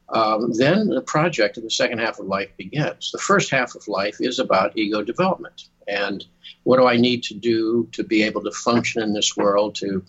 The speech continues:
support myself, establish relationship, et cetera, et cetera? But in the second half of life, whenever that occurs, and it's not a cl-, chronological moment as much as it is a psychological moment,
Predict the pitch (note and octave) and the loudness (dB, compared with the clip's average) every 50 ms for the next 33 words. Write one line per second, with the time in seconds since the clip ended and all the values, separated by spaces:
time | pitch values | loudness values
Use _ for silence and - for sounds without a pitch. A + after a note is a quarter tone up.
0 | _ - - - - G2+ - - C3 B2 - A2+ G#2+ G#2+ G#2+ - - A2+ G2+ G2+ | _ -8 -6 -4 -4 -2 2 2 2 2 2 2 2 2 2 2 4 4 4 4
1 | G#2+ G#2 - - - - - - - A#2+ - - - G2+ G2 G2 G#2 - - - | 2 0 -2 -6 -14 -16 -14 -12 -8 -4 -2 0 2 2 2 0 -2 -4 -4 -4
2 | A2 G2+ G2 F#2+ F#2+ F2+ - - - - - - - - - - - - - G#2 | -6 -4 -4 -4 -6 -6 -8 -10 -10 -8 -8 -8 -8 -8 -10 -12 -8 -6 -4 -4
3 | F#2+ - - - - - - D#3+ E3 - - - - - _ _ - - - - | -4 -6 -8 -10 -6 -2 0 0 -2 -2 -4 -8 -10 -10 _ _ -20 -20 -20 -20
4 | - - - - - - _ _ - - C#3+ C#3 C#3 C3+ - - D3 C#3+ D3 C#3+ | -18 -18 -18 -20 -20 -20 _ _ -6 0 2 2 2 2 2 2 2 2 2 2
5 | - - A3 A3 E3+ D#3+ C#3 D3+ E3 G3 - - A#2+ - - F2 F2 G2+ G#2 B2+ | 2 2 0 0 0 0 0 2 0 0 0 -4 -8 -8 -6 -6 -4 -4 -2 -2
6 | A#2+ A#2+ C3 C#3+ C#3 C#3 B2+ A#2+ A2+ G#2+ G#2+ - - - F#3 E3+ A#2+ F#2 F#2 G#2+ | 0 0 0 0 0 0 2 2 0 0 -4 -8 -6 -2 -2 0 0 -2 -4 -8
7 | G#2+ - - - - C3 B2 A2 G#2 - - - - D#3 F3+ F3+ - - - - | -8 -6 -4 -2 0 0 0 -2 -4 -6 -6 -2 0 2 2 0 0 -4 -6 -2
8 | E3+ F#3 A3 G#3 D3 B2 G#2 G2 F#2 - _ - G2 G#2 G2+ G#2 G#2+ A2 A2+ G#2+ | 0 0 2 2 2 2 0 -2 -6 -10 _ -10 -8 -6 -4 -4 -4 -4 -4 -6
9 | G#2 - A#2 A#2 A#2 A#2 A#2+ G#2+ - G#2 G#2 G2+ G#2 G#2 G#2 G2+ - - - - | -6 -4 -2 -2 -2 -2 -4 -6 -6 -4 -6 -4 -2 -2 -2 -2 -4 -6 -8 -4
10 | - - D3 E3 E3 - C3+ A2 G2+ G2 - - - G2 F#2 G2 F#2+ F2+ F#2 G#2+ | 0 0 0 0 0 0 0 0 0 -2 -6 -10 -10 -10 -8 -8 -10 -12 -14 -18
11 | - | -20